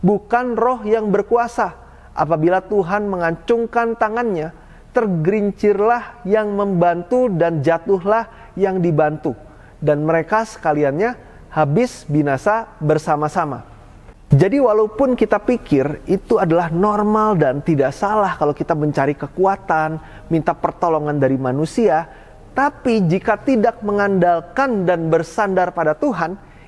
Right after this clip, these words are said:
ini adalah dosa dan kejahatan yang dahsyat di mata Tuhan, sehingga akibatnya pasti akan menerima celaka, yaitu malapetaka dan kehancuran. Nah, jadi ini adalah pelajaran penting sekali untuk kita,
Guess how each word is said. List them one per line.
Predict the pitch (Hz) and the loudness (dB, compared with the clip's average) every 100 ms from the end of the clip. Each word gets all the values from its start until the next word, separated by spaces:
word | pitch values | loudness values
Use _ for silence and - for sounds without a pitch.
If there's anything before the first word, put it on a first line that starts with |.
| - | -4
ini | 285 320 | -2 0
adalah | 262 214 247 226 | 0 0 0 -2
dosa | 143 196 180 - - 247 | 0 2 0 -2 -2 0
dan | 190 165 | 0 -2
kejahatan | 170 147 143 151 214 185 | -2 -2 -2 -4 -6 -4
yang | 160 131 | -4 0
dahsyat | 185 202 - 254 - | 0 0 -2 -4 -4
di | 165 | -6
mata | 160 151 | -4 -2
Tuhan, | 151 240 175 185 - - - - | -2 -2 -2 -4 -8 -16 -20 -4
sehingga | 226 233 240 | 0 2 0
akibatnya | - 220 226 - 202 185 - - - - - | 0 0 0 -2 -4 -4 -6 -14 -20 -20 -4
pasti | 269 247 - | -2 -2 0
akan | 285 269 269 233 | 0 0 -2 0
menerima | 214 226 254 | 2 0 -2
celaka, | 269 294 - 240 - - - - - - | -2 -2 0 -4 -4 -18 -20 -20 -20 -4
yaitu | 214 247 - 302 | 0 0 2 0
malapetaka | 254 220 214 220 180 156 247 | 2 0 -2 -2 -2 -2 -2
dan | 254 208 208 | -2 -2 -4
kehancuran. | 214 214 226 285 226 180 - - - - - - - - - | -4 -4 -2 -2 -2 -4 -12 -20 -20 -20 -20 -20 -20 -14 -2
Nah, | 147 | 0
jadi | 135 185 262 | 2 2 2
ini | 277 | 2
adalah | 233 233 247 | 2 0 0
pelajaran | 202 165 175 175 220 | 0 2 2 0 -2
penting | 226 220 | -2 -2
sekali | - 214 196 220 | -2 -2 -2 -2
untuk | 185 - | -6 -4
kita, | 247 - | -4 -2